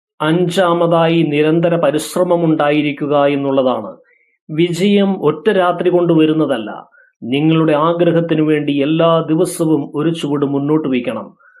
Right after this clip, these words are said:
തോമസ് എഡിസൺ പതിനായിരം തവണ പരാജയപ്പെട്ടാണ് ബൾബ് കണ്ടുപിടിച്ചത്. പരാജയങ്ങൾ നിങ്ങളെ തടയരുത്, അവ നിങ്ങളെ ശക്തരാക്കും.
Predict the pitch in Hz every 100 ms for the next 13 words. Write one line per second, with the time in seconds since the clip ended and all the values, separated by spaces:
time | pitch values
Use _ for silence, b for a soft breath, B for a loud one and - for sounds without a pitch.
0 | b _ - 170 220 220 220 202 185 180
1 | 190 180 151 160 175 185 202 196 180 175
2 | 170 165 147 160 160 190 185 156 156 147
3 | 139 131 123 147 131 135 156 170 143 139
4 | 135 123 131 104 90 b b b b _
5 | 127 127 147 160 - 160 160 156 156 151
6 | 147 135 135 135 131 131 123 143 127 113
7 | 104 B B B B - 170 208 190 185
8 | 180 - 151 131 - 185 143 123 113 101